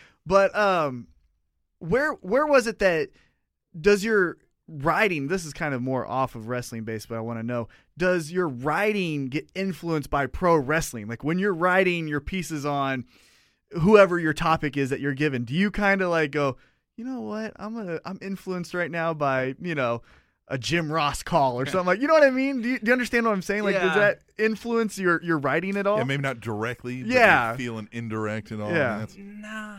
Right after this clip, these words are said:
Speaker 1: I,
Speaker 3: <laughs>
Speaker 1: I,
Speaker 3: just
Speaker 1: I,
Speaker 3: no.
Speaker 2: Yeah.
Speaker 1: <laughs> Nah, I, I
Speaker 3: <laughs> Next
Speaker 1: wish it,
Speaker 3: question.
Speaker 1: I wish I could say that it were.
Speaker 2: Right.
Speaker 1: You know, I, because
Speaker 3: Seems
Speaker 1: I
Speaker 3: hard to.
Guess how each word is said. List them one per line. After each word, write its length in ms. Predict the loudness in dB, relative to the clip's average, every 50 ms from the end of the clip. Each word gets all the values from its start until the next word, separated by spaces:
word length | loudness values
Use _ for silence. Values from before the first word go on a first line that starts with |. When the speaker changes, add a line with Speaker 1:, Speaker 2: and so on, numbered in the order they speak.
| -14 -10 -8
Speaker 1:
I, 340 | -4 -4 -4 -6 -6 -8 -12 -12 -14
Speaker 3:
<laughs> 120 | _ _ -10
Speaker 1:
I, 140 | -8 -6
Speaker 3:
just 140 | -6 -6 -6 -8
Speaker 1:
I, 40 | -14 _ -6
Speaker 3:
no. 300 | -4 -2 -2 -2 -4 -6 -8
Speaker 2:
Yeah. 160 | -2 0 2 4
Speaker 1:
<laughs> 20 |
Nah, 440 | 4 4 4 4 4 6 6 8 8
I, 140 | 8 8 8 6 6 4
I 20 | 4
Speaker 3:
<laughs> 0 |
Next 40 |
Speaker 1:
wish 260 | 4 2 2 2 2 0
it, 60 | 0
Speaker 3:
question. 280 | 0 0 -4 -6 -14 -16 _ _ -4
Speaker 1:
I 60 | -2
wish 200 | 0 0 0 0
I 80 | 0 -2
could 160 | -2 -4 -12
say 200 | -8 -6 -6 -6
that 140 | -4 -6 -8
it 100 | -10 -10
were. 180 | -10 -10 -8 -2 2
Speaker 2:
Right. 320 | 4 4 6 6 4 2
Speaker 1:
You 60 | 0 0
know, 180 | -2 -2 -2
I, 280 | -2 -2 -2 -2 -2 -4 -10 _ _ _ _ _ _ _ _ -12
because 300 | -12 -8 -6 -4 -4 -2
Speaker 3:
Seems 120 | -2 -4 -4
Speaker 1:
I 40 | -4
Speaker 3:
hard 420 | -4 -4 -4 -4 -4 -6 -8 -10 -10
to. 360 | -8 -6 -6 -6 -8 -10